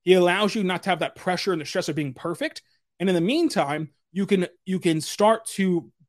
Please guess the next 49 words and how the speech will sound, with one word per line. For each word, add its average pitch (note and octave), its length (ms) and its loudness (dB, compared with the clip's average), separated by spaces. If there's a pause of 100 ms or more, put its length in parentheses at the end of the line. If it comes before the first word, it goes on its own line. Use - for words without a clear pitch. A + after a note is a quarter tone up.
(120)
feel A#3 200 2
more G3+ 200 4
comfortable D3+ 640 -2 (240)
with D#3 160 -8
those D#3 420 2
rotations. D3 600 -6
And D3+ 100 -6
then D#3 120 -2
once A#3+ 340 -2
you G3+ 280 0 (480)
feel B3 200 2
like G#3 220 0
you F3 100 2
are C#3+ 200 -2 (160)
good G3+ 140 2
enough A#3 380 -2 (280)
rotation-wise, B3+ 880 -2 (340)
then F3 100 -2
you F3+ 60 0
can F#3 140 -2
add E3+ 220 0
back G3 220 -2
in A#3 300 0 (220)
that D#3+ 200 -4
element F#3 240 2
of D#3+ 80 -4
small B3+ 260 0
ball, D#3 280 2
and D#3+ 80 -2
it - 160 -6
feels G3 220 0
a F3+ 40 -2
lot F3 200 -2
more D#3+ 260 -4 (160)
comfortable F#3 320 -4
and D#3+ 80 0
a - 20 0
lot C3+ 220 -6
better. C#3+ 240 -6 (300)
So A3 100 -2
it G#3+ 80 8
allows A#3+ 340 2
you B3+ 80 -2
to G#3 60 -4
kind G#3+ 120 0
of G3+ 40 2
have F3 120 -2
training G#3+ 440 0
wheels D3+ 300 -8